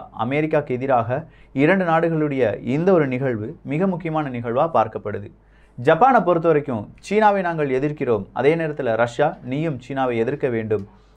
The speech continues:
இது மட்டும் இப்படியே கண்டினியூ ஆயிட்டே இருந்தது அப்படின்னா, ஒரு கூட்டணி என்பது உடைவதற்கான வாய்ப்புகள் இருக்கு, புதிய பல கூட்டணிகள் உருவாவதற்கான வாய்ப்புகள் இருக்கு" அப்படிங்கிற எச்சரிக்கையை கொடுத்திருக்காங்க.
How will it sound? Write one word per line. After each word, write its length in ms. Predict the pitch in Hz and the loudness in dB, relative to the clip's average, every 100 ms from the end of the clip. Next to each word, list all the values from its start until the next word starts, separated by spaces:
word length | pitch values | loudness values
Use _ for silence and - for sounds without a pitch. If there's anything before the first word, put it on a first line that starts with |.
| - | -6
இது 180 | 120 | -2
மட்டும் 240 | 131 135 170 | 0 -2 -2
இப்படியே 260 | 151 151 | -2 -2
கண்டினியூ 400 | 156 131 147 151 | 0 -2 -2 -2
ஆயிட்டே 160 | 135 135 | -2 2
இருந்தது 380 | 143 127 123 120 | 0 0 -2 -2
அப்படின்னா, 420 | 110 107 113 101 - - - | -2 -2 0 0 -6 -20 0
ஒரு 360 | 143 147 123 | 4 4 2
கூட்டணி 420 | 123 208 214 202 170 | 0 2 2 2 0
என்பது 440 | 135 131 120 104 | -4 -2 -2 -2
உடைவதற்கான 680 | 113 139 160 147 139 127 113 | 0 2 4 2 0 -4 0
வாய்ப்புகள் 460 | 110 139 147 127 | 2 2 0 -6
இருக்கு, 360 | 113 110 110 101 - | -6 -6 -8 -10 -6
புதிய 340 | 160 165 180 | -2 2 2
பல 180 | - 139 | 2 2
கூட்டணிகள் 540 | 139 156 156 151 127 104 131 | 0 -2 -4 -2 -2 -2 -4
உருவாவதற்கான 580 | 139 185 185 170 151 135 | 2 4 6 4 -2 -4
வாய்ப்புகள் 420 | 113 127 147 139 | 0 0 -2 -8
இருக்கு" 240 | 117 117 113 | -8 -6 -6
அப்படிங்கிற 240 | 107 110 | -6 -6
எச்சரிக்கையை 680 | 107 104 139 120 131 135 110 - - - | -6 -4 -4 -4 -2 -2 -4 -12 -16 -4
கொடுத்திருக்காங்க. 580 | 110 107 104 101 98 | -4 -4 -6 -6 -6